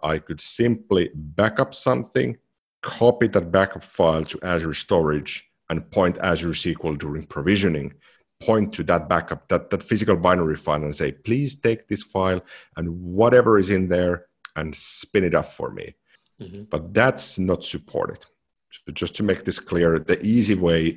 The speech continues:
Speaker 1: is out, and, and we
Speaker 2: Damn it.
Speaker 1: need to come, <laughs>
Speaker 2: <laughs>
Speaker 1: and, and we need to come out with something more complex.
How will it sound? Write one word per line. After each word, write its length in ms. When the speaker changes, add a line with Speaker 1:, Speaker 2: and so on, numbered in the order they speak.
Speaker 1:
is 140
out, 380
and, 160
and 160
we 120
Speaker 2:
Damn 20
it. 80
Speaker 1:
need 100
to 100
come, 280
<laughs> 40
Speaker 2:
<laughs> 1120
Speaker 1:
and, 160
and 140
we 120
need 160
to 80
come 200
out 240
with 120
something 300
more 140
complex. 540